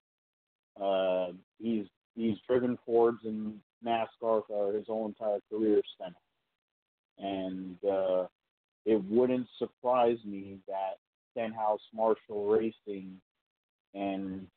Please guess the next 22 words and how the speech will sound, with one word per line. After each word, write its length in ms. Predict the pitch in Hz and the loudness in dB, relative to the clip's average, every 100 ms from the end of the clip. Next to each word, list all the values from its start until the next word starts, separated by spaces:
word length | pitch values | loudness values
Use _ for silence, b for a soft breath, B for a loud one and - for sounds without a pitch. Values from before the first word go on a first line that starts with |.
| _ _ | _ _
Stewart, 520 | 135 131 117 104 98 - _ _ | 4 6 6 4 2 -4 _ _
they 180 | 113 107 - | -4 -4 -2
kinda 320 | 113 113 107 101 - | 2 2 0 -6 -6
join 360 | 113 113 107 | -2 0 -2
and 120 | 101 104 | -6 -4
make 220 | 107 - | -4 -4
a 80 | 101 | -10
conglomeration. 800 | 104 _ 110 107 107 101 104 110 107 _ _ _ _ | _ _ 0 4 2 0 -8 -10 -12 _ _ _ _
Stenhouse, 480 | 117 113 110 104 104 - | -4 0 2 2 0 -6
you 120 | 110 | -2
know, 280 | 107 101 98 _ _ _ - | 0 2 -2 _ _ _ 2
kinda 320 | 120 117 110 98 | 4 4 0 2
goes 240 | 117 113 - | 4 4 0
to 80 | 110 | -12
the 120 | 104 - - | -10 -12 -6
side 400 | 110 107 104 101 | -2 0 2 0
and, 80 | 95 _ _ _ | -6 _ _ _
and 100 | 104 101 - | -20 -20 -12
decides 500 | 101 - 101 98 - _ - | -10 -6 -4 -4 -6 _ -2
to 260 | 104 98 | 0 2
run 160 | 104 | 0
a 60 | 98 | -2